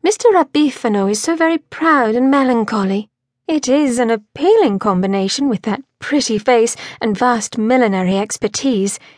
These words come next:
He always smiles as though it pains him to do so. It's quite intoxicating." "Oh, really, Prim? I know he looks no more than twenty, but he's a werewolf and twice your age."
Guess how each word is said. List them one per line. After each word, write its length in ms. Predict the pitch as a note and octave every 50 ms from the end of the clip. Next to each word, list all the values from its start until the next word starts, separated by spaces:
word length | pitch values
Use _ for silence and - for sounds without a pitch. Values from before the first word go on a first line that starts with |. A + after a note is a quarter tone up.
| _ _ _ _ _ _ _ _
He 140 | - D#4 -
always 400 | - D#4 F4+ G#4 A#4+ C5 C5+ C5+
smiles 540 | - - - G4 F4+ D#4+ D4+ D4 D4 C#4 - - - - - _ -
as 120 | F4+ D#4
though 120 | - E4+ E4
it 220 | E4 C#4 _ -
pains 480 | - - E4+ F4 E4 D4 C4+ C4 A#3+ -
him 200 | C4 B3+ B3+ B3+
to 120 | - D#4
do 220 | C4 C#4+ C#4+ C4 A3+
so. 340 | - - - G#3 G3+ G#3 G3+ - - - - - - _ _ _ _
It's 200 | - E4 - -
quite 520 | - - - G#4 G#4 G4 F4 - - - - - - - - - _ _ _ _ _ _ _ _ _ _ _ _ _
intoxicating." 1500 | - D4+ C#4+ C4+ - _ - - - - D#4 E4+ - - - - C4 - - - F#3 E3 G3 - - - A#3 A3+ G#3+ G#3 - _ _ _ _ _ _ _ _ _ _ _ _ _ _ _ _ _ _ _ _ _ _ -
"Oh, 380 | F#4 G4+ G4+ F#4 E4 E4 D#4+
really, 440 | F4 G4 G4 F#4+ E4+ D4 C4+ B3 A3+
Prim? 480 | G#3 - - - A#3 A3+ G#3 F#3+ F#3 F3 - - - - - - -
I 80 | F4 F#4
know 140 | G#4 A#4+ A4
he 140 | F4+ G4 E4
looks 300 | C#4+ D#4 C#4 - - C4+
no 160 | C#4+ D4 C#4+
more 180 | C4 C#4 C4+ B3
than 180 | B3 A3+ A3
twenty, 440 | G#3+ - - C4+ B3+ A3 - - F#3+
but 160 | F#3+ C4 C4+
he's 240 | - D4 E4 E4+ D#4
a 80 | E4+ E4
werewolf 680 | D4 C#4 E4+ F4+ F#4+ F#4+ E4+ G#3 E3+ - - A#3 -
and 160 | D4+ D4+ C4+
twice 520 | - - - - - - G#4 G4 - - -
your 200 | F#4+ F#4 F4+ F4+
age." 480 | F#4+ F#4+ F#4 D4+ G3+ G3+ - - -